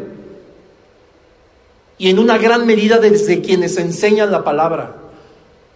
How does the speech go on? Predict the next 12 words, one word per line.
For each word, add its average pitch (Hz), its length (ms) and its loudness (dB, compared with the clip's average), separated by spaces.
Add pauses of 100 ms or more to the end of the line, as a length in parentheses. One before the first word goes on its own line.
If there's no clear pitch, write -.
(160)
Si - 220 -10
tú 269 260 -2
vas 262 240 0
a 254 40 -4
enseñar 208 520 -2
la 190 160 -2
palabra 165 440 0
de 143 100 -4
Dios, 139 580 -8 (2500)
en 214 220 2
tu 220 120 -6
casa, 233 500 -2